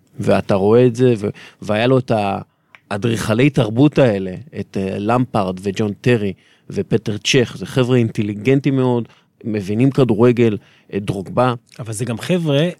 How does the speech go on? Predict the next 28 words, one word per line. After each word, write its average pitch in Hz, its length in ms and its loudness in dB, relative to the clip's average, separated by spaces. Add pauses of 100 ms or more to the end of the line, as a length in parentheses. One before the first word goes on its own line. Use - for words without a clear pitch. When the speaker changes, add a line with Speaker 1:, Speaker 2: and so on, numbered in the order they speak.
Speaker 1:
ו-, - 40 -
Speaker 2:
שאהבו 117 760 -2
Speaker 1:
ו-, 185 40 6
Speaker 2:
לגדול 156 440 6
יחד 131 320 2
איתו. 117 320 0
Speaker 1:
כן, 131 180 2 (100)
הם 101 160 -2
חסונים, 127 840 0 (600)
הם 113 100 0
חזקים, 131 600 0 (640)
והוא 117 460 0 (200)
מתיישב 113 480 2
להם 104 180 2 (480)
כמו 151 260 4
וולה, 127 520 4 (100)
כמו 147 580 4
וולה 120 300 6
מדויק 123 500 4
ל-, 113 60 2 (1160)
ל-, 87 580 -2 (200)
Speaker 2:
לרגל. 101 200 -4
Speaker 1:
למסגרת. 101 580 0
Speaker 2:
כן. 107 140 -6 (1080)
Speaker 1:
והוא 120 320 0
פשוט, 208 400 2
הוא 180 140 2
פשוט 190 300 2